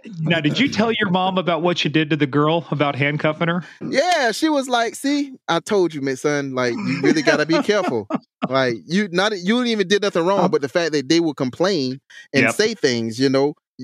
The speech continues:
Speaker 2: So just, just imagine if you actually did something, y-, you probably would have been in jail or something like that. I'm like, "Yeah, you're right. I don't see it." So you know what?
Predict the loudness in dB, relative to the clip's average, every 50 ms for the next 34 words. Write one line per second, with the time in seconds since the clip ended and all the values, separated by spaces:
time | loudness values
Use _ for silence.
0 | -18 _ _ _ -4 0 2 2 4 2 2 0 -2 -4 -4 -4 -4 -4 -8 _
1 | 0 0 0 0 0 0 2 2 2 2 2 0 -2 -2 -2 0 0 0 0 0
2 | -2 -4 -4 -2 2 2 2 2 2 0 -2 -2 -2 -2 -2 -4 -4 -4 -6 -12
3 | _ _ _ _ _ _ _ _ _ _ _ _ _ _ -20 -20 -16 -14 -14 -14
4 | -12 _ -4 -2 0 2 2 2 2 2 2 2 2 2 2 2 2 2 2 0
5 | 0 0 0 0 0 0 0 0 0 0 2 2 2 2 2 2 0 2 2 2
6 | 2 2 0 0 0 0 0 -2 -6 _ _ _ _ -2 0 2 2 2 0 -2
7 | -6 -6 -4 -4 -4 -4 -6 -6 -4 0 2 2 2 2 2